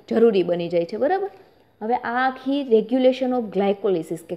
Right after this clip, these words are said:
glycol-, ગ્લાયકોલિસિસને regulation કરતા આપણે ત્રણ enzyme વિશે જોયું કે એન્ઝાઇમમાં છે એ કઈ રીતે enzyme છે એ regulate કરે છે ગ્લાયકોલિસિસને.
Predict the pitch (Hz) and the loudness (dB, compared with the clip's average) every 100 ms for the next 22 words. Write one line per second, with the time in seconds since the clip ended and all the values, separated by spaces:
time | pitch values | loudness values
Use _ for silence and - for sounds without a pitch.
0 | 185 190 196 - 269 269 226 196 180 202 | -4 -4 -4 -4 -6 -6 -4 0 2 2
1 | 294 269 254 247 233 233 240 208 196 240 | 0 0 0 -4 -4 -4 -2 0 2 2
2 | 226 240 226 202 196 208 196 202 196 185 | 2 0 -2 -4 -2 -4 -2 -4 -4 -4
3 | 208 285 - - - 214 226 262 247 185 | -4 -6 -12 -18 0 4 6 6 4 4
4 | 175 170 175 170 170 - 196 185 202 220 | 0 -2 0 -2 -4 -6 -4 0 0 0
5 | 220 214 240 - 214 - - - - 214 | -4 -2 -2 -2 -4 -6 -16 -14 0 2
6 | 226 208 202 240 - - - 196 202 202 | 4 2 2 2 2 -6 -6 -2 0 0
7 | 214 214 233 - 180 240 - - - 214 | -2 -2 -2 -2 0 -2 -4 -10 0 0
8 | 214 262 202 - 180 170 165 170 175 165 | 4 6 6 4 0 0 0 -4 -4 -4
9 | 165 165 170 165 165 | -4 -6 -6 -10 -12